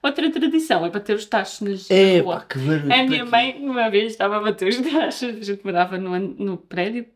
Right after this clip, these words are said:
Speaker 1: E morávamos
Speaker 2: Não
Speaker 1: no
Speaker 2: digas
Speaker 1: sétimo
Speaker 2: isso.
Speaker 1: andar.
Speaker 2: Depois ainda vão aparecer queixas das pessoas.
Speaker 1: Não faz mal, já foi há tanto tempo.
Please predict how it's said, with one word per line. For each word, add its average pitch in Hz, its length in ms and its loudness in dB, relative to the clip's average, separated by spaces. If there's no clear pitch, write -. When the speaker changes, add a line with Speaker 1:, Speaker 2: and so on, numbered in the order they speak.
Speaker 1:
E 233 60 -10
morávamos 202 400 -4
Speaker 2:
Não 143 60 -8
Speaker 1:
no 214 60 -8
Speaker 2:
digas 226 160 -10
Speaker 1:
sétimo 233 320 -4
Speaker 2:
isso. 220 80 -2
Speaker 1:
andar. - 180 -6
Speaker 2:
Depois - 180 -16
ainda 127 120 -6
vão 131 160 -12
aparecer 131 340 -8
queixas 127 380 -6
das 110 160 -16
pessoas. - 340 -12
Speaker 1:
Não 302 140 -8
faz - 180 2
mal, 175 180 0
já 175 140 -6
foi 170 140 -8
há 170 40 -4
tanto 180 200 -10
tempo. 180 240 -8